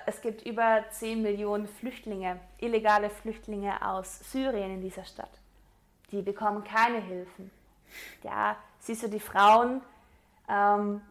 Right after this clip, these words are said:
die mit ihren Kids im Müll neben den Katzen wühlen nach dem Abendessen?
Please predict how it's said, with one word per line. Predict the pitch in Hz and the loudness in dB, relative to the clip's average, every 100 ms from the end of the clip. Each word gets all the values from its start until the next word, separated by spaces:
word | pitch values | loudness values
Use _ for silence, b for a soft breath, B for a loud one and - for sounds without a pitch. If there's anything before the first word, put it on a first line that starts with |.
| - - | -14 -6
die | |
mit | 220 | -4
ihren | 208 208 202 | -2 -2 -4
Kids | 208 220 226 - - | -4 -4 -4 -8 -8
im | 202 196 | -4 2
Müll | 196 220 254 | 4 4 2
neben | 208 202 | -2 -4
den | 196 | -6
Katzen | 196 202 202 - 220 202 | -6 -4 -4 -4 -8 -6
wühlen | 233 233 247 | -4 -4 -4
nach | 208 190 | -6 -6
dem | - 202 | -6 -4
Abendessen? | 240 262 220 - - - | -2 -2 -4 -14 -18 -20